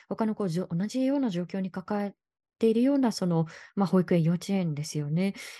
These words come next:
に関して、まあ、国がどのようなこう、施策をこう打っていくのか、それに無策でいいのかというところもやはり問題提起を続けなければならないところですが、もうとにかく子どもたちは今目の前にいて、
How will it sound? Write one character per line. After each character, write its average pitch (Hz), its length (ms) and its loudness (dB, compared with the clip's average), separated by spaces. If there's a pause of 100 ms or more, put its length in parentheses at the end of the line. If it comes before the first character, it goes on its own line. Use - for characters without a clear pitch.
に 190 180 2
関 220 320 0
し - 280 -10
て、 196 320 2 (300)
ま 220 140 6
あ、 - 220 -4
国 254 200 4
が 262 100 4
ど 269 100 2
の 285 120 4
よ 262 80 2
う 226 40 2
な 202 80 -2
こ 165 340 -2
う、 151 40 -2
施 185 140 -8
策 208 200 -8
を 208 60 -4
こ 202 160 0
う 214 40 2
打 - 20 0
っ - 20 0
て 233 200 0
い 208 60 4
く 202 140 -2
の 180 100 -2
か、 156 400 0
そ - 220 -2
れ 226 100 4
に 226 200 2 (200)
無 254 120 4
策 247 220 0
で 180 80 2
い 196 120 2
い 233 40 4
の 208 120 2
か 151 200 0
と - 140 -6
い 160 80 0
う 156 60 -2
と 190 100 -8
こ 269 120 -2
ろ 262 80 0
も 220 80 0
や 170 80 -6
は 220 100 -4
り 226 200 2
問 175 140 2
題 190 140 0
提 208 160 -2
起 - 100 -8
を 160 60 -4
続 180 240 -6
け 208 200 -2
な 202 120 0
け 180 80 -6
れ 170 80 -4
ば 143 80 -8
な 151 100 -6
ら 202 100 0
な 190 100 0
い 170 60 -2
と 160 100 -6
こ 180 180 -6
ろ 190 160 0 (140)
で 196 100 2
す 165 340 -4
が、 190 240 2 (400)
も 208 140 4
う 175 100 -2
と 302 140 0
に 370 140 2
か 247 160 -2
く 208 360 2 (220)
子 214 100 0
ど 240 100 6
も 311 100 6
た 349 100 4
ち 220 100 0
は 185 80 2
今 208 200 2
目 156 120 2
の 190 100 2
前 226 180 0
に 180 100 -4
い 143 80 -6
て、 160 320 -4